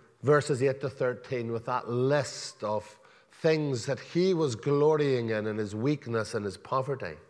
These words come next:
in line with the crucified Messiah. Not a life of indulgence or boasting or wisdom or sensuality.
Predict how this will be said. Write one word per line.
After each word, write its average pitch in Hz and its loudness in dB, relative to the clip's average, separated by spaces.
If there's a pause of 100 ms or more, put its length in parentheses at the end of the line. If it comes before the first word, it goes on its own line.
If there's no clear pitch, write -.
(800)
in 135 2
line 175 6
with 170 0
the 151 0
crucified 147 2
Messiah. 110 -2 (1200)
Not 156 6
a 165 8
life 139 6
of 127 2
indulgence 123 2
or 110 2
boasting 123 -4
or 104 -2
wisdom 113 -4
or 110 0
sensuality. 95 -2